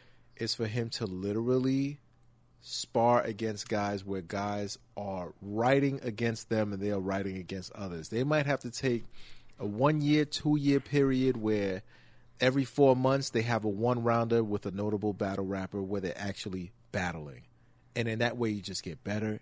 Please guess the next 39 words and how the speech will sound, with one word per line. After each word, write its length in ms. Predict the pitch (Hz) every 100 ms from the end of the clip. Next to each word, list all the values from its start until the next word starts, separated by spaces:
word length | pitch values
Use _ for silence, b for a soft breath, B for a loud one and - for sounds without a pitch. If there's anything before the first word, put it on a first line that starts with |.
| _
and 160 | - -
better 360 | 104 104 98 98 -
and 140 | 92
better 300 | - 104 104 -
and 100 | 101
just 220 | 87 -
watch 440 | 92 101 107 - -
your 140 | 113 104
game 320 | 123 135 131
tapes 480 | - 98 82 - - -
privately. 720 | 147 170 160 127 104 92 76 b b b b
And 120 | 113
then 160 | 127 127
when 120 | 127
you 120 | 127
finally 640 | 123 - 135 160 170 170 151
hit 220 | 165 160
that 180 | 147 147
stage, 400 | - 190 202 127
you're 100 | 147
gonna 200 | 190 165
look 400 | 143 175 240 127
like 240 | 139 151
you 120 | 175 185
kinda 480 | - 160 170 185
know 140 | 185 196
what 260 | 208 -
you're 80 | 208
doing. 420 | 226 294 269 - -
Other 240 | 170 202 220
than 160 | 202
that, 300 | 220 349 - - b b b b b -
cats 320 | 175 285 -
are 40 | 269
gonna 200 | 165 151
look 200 | 139 123 - - - - - - 113 147 - -
crazy 480 | - - 381 147 139
every 160 | 156
time. 400 | 175 226 339 110